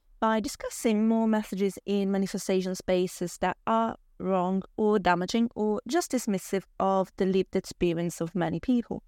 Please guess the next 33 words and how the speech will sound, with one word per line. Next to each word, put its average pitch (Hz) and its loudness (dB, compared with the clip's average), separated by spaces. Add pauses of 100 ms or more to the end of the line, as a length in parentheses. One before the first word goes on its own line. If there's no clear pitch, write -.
(880)
This 202 2
is 180 2
your 180 4
warning 262 4 (100)
that 214 0 (440)
I 302 4
will 359 6
be 349 2
talking 262 0
about 196 2
conceptions - -2
of 170 -4
the 170 -2
divine 208 2
and 185 -2
religious 170 0
trauma 165 -4 (400)
and 214 2
share 339 0
some 285 2
of 247 0
my 233 4
experience 190 -2
with 185 -2
traditional 196 0
Catholicism 180 -2 (400)
that 196 2
I 233 4
usually 294 2
only 247 4
allude 208 2
to 180 0
superficially. - -4